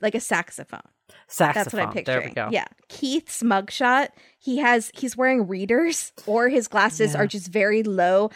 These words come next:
Speaker 1: on his nose, like Albus Dumbledore. <laughs> He's looking down upon you like a snooty professor in his
Speaker 2: Do they
Speaker 1: mugshot.
Speaker 2: have you do that in a mugshot to see your eyes if they're too reflective in the lens? I've seen
Speaker 1: Wouldn't
Speaker 2: people
Speaker 1: they have
Speaker 2: with
Speaker 1: you take 'em
Speaker 2: glasses.
Speaker 1: off then?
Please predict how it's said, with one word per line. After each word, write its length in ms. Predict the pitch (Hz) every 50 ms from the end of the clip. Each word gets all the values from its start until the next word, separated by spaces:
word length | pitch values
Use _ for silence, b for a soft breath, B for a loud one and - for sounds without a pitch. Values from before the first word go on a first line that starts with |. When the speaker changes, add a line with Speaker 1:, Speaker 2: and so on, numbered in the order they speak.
| B B B -
Speaker 1:
on 180 | 202 196 196
his 220 | 262 202 190 - 196
nose, 420 | 190 180 180 180 202 208 - -
like 280 | - 208 190 175 175 -
Albus 340 | - 185 180 180 - 185 -
Dumbledore. 640 | - 190 180 185 185 196 202 226 220 220 339 320 330 -
<laughs> 60 | -
He's 180 | - 302 220 208
looking 360 | 208 214 208 - - 208 202
down 280 | 202 196 180 190 185 185
upon 280 | 285 180 247 277 208 233
you 240 | 247 233 190 185 180
like 240 | 180 185 185 -
a 60 | 165 170
snooty 380 | - - 208 190 185 185 185
professor 580 | 175 202 180 - 160 165 - - 156 - 202 - _ _ _ _ _ _ _ _ -
in 140 | 208 202
his 140 | 170 190 - -
Speaker 2:
Do 120 | 190 240
they 140 | 240 269 285
Speaker 1:
mugshot. 40 | -
Speaker 2:
have 320 | - 226 220 226 240 208
you 200 | 214 208 214 196
do 220 | 156 - 147 156 -
that 240 | 208 226 247 247 226
in 140 | 233 240
a 60 | 240 226
mugshot 600 | 226 233 233 233 - - 254 247 269 285 - -
to 120 | - 175
see 260 | - - - 180 175 165
your 260 | 151 143 147 156 156 -
eyes 420 | 143 135 139 156 175 202 196 - - -
if 140 | 156 -
they're 120 | - 156 143
too 220 | - - - 160 143
reflective 680 | 139 147 131 - - 143 139 - _ - 190 190 185 170
in 180 | 151 139 139 131
the 260 | 127 131 131 131 135
lens? 480 | 131 127 127 127 147 180 220 247 - -
I've 160 | - 190 -
seen 160 | - 302 311
Speaker 1:
Wouldn't 160 | 269 269 285 311
Speaker 2:
people 120 | 285 285
Speaker 1:
they 40 | 285
have 120 | 269 247
Speaker 2:
with 80 | 262 254
Speaker 1:
you 60 | 156 170 214 254
take 80 | 277
'em 80 | 262 226
Speaker 2:
glasses. 380 | 175 160 208 202 233 - -
Speaker 1:
off 40 | -
then? 240 | 349 320 359 427